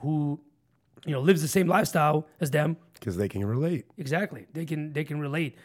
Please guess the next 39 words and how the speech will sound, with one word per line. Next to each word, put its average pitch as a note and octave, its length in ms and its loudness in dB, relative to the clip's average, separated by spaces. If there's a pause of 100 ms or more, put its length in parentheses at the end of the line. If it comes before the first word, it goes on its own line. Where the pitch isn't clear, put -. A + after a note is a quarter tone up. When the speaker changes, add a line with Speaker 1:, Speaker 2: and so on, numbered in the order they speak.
(160)
Speaker 2:
Yep. A#2+ 140 -8
Speaker 1:
Um, B2+ 500 -4
and, C3+ 400 -4
um, B2+ 400 -2 (720)
you E3 120 -14
know, C#3 100 -4
then D#3 180 -2
the D#3+ 80 0
question D#3 320 -2
comes C3 180 -2
up, D3 140 2
"Well, C#3 100 -2
what E3 160 2
kind E3+ 140 0
of C3+ 80 -6
stuff D3+ 220 -6
can C#3+ 100 -12
I C3 80 -6
put C3 220 -8
on B2+ 120 -2
my A#2+ 140 -4
social A#2 540 -10
media?" A#2+ 380 -6 (600)
And, B2+ 460 -4
uh, B2 180 0 (760)
you D#3 60 -2
know, B2 120 -2
there's A#2+ 200 -8 (600)
pretty G#3 140 4
much D3 180 2 (220)
everything, C#3+ 560 0 (260)
everything. E3+ 500 2
And C#3+ 140 -2
the C3+ 60 -2
way D3 220 0
you E3 180 2
should B2 180 -8
share F#3+ 460 4
it, D3+ 200 2